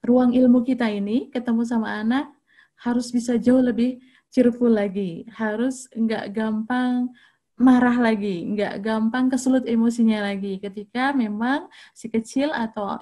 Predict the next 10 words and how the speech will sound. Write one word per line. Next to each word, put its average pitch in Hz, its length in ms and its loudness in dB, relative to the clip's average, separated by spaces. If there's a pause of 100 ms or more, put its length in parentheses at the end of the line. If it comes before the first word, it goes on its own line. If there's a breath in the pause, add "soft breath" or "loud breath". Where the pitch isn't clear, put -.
si - 240 0
besar, 226 480 0
anak-anak 220 560 2
kita 214 320 -4
yang 233 160 -4
mungkin 208 320 -8
sudah 214 160 -4
mulai 196 240 -6
remaja, 233 560 -4
bahkan, 220 400 -8